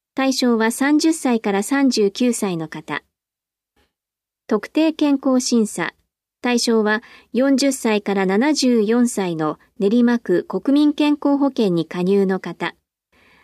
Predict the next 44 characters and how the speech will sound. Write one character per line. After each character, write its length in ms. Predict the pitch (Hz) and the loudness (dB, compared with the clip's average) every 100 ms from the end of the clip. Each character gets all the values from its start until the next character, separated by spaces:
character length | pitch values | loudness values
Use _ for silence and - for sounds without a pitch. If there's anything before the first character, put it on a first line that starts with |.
| _ _ _ | _ _ _
お 100 | - | -4
伝 280 | 226 - 302 | -4 -2 0
え 40 | 285 | 0
し 100 | - | 0
た 300 | 269 262 - | 0 0 -4
二 260 | - - 302 | -8 -4 -2
つ 140 | - | 0
の 180 | 320 285 | 2 2
健 280 | 254 247 240 | 0 0 0
診 340 | - 247 226 | 0 2 2
の 220 | 220 214 208 | 4 2 0
検 280 | 226 226 | 0 0
査 140 | 226 233 | 0 -2
方 220 | 233 220 | 0 0
法 260 | 202 175 160 | 0 -4 -2
は、 220 | 156 160 _ _ _ - | -4 -6 _ _ _ -6
血 320 | 208 202 247 | -4 -2 0
液 260 | 240 - - | 0 -2 -4
検 320 | 220 202 - | 0 0 -2
査、 260 | 165 156 - _ | -6 -6 -8 _
尿 280 | 196 240 247 | 0 2 0
検 320 | 254 240 196 | 0 0 -2
査、 260 | - 160 147 _ | -4 -8 -8 _
心 340 | - - 269 269 | -6 0 2 2
電 200 | 277 214 | 2 0
図 120 | 160 | -2
な 160 | 147 139 | -10 -10
ど。 160 | 135 _ _ _ _ _ _ | -12 _ _ _ _ _ _
費 140 | - 294 | 0 2
用 180 | 269 | 2
は 120 | 220 202 | 2 2
い 80 | |
ず 100 | 208 | 0
れ 100 | 247 | 2
も 220 | 233 233 - | 2 2 -2
三 220 | - 196 | -4 -4
百 240 | 190 185 175 | -4 -6 -8
円 180 | 156 | -8
で 120 | 143 160 | -8 -10
す。 220 | - - _ _ _ _ _ _ _ _ _ _ _ _ _ _ _ _ - | -10 -20 _ _ _ _ _ _ _ _ _ _ _ _ _ _ _ _ -4
医 100 | 202 | 0
療 280 | 269 330 320 | 2 2 2
保 140 | 320 | 0
険 340 | 320 220 160 | 0 0 -2